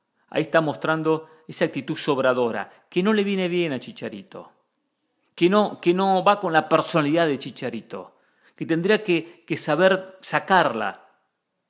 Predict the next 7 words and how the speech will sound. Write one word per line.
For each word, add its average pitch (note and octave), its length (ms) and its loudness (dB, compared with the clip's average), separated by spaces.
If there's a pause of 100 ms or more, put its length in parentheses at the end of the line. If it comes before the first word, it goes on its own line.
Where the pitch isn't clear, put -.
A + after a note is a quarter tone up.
de B2+ 220 -6
su, B2+ 600 -6
de C3+ 220 -8
su, B2+ 760 -6
de C3+ 80 -6
su - 200 -8
cabeza, D3+ 760 0